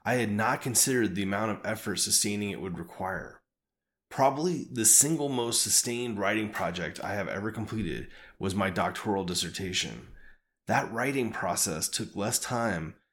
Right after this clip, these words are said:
than producing the hundred and four posts that are currently a part of the Lindahl Letter. I know some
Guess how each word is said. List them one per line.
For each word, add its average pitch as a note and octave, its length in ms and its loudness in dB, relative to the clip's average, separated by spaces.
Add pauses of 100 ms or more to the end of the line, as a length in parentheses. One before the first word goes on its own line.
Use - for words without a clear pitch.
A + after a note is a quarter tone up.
(240)
than G2+ 200 -2
producing G#2 500 0
the F#2+ 80 -4
hundred A2 340 -2
and G#2+ 160 -2
four G#2+ 200 0
posts - 600 -4 (280)
that F#2 160 0
are F#2+ 120 -6
currently A2+ 680 -2
a F#2 60 -6
part A2 340 -2
of F#2+ 180 -4
the F#2 80 -4
Lindahl F2+ 400 -2
Letter. G1+ 400 -10 (640)
I A#2+ 100 0
know C#3+ 200 6
some D3 600 4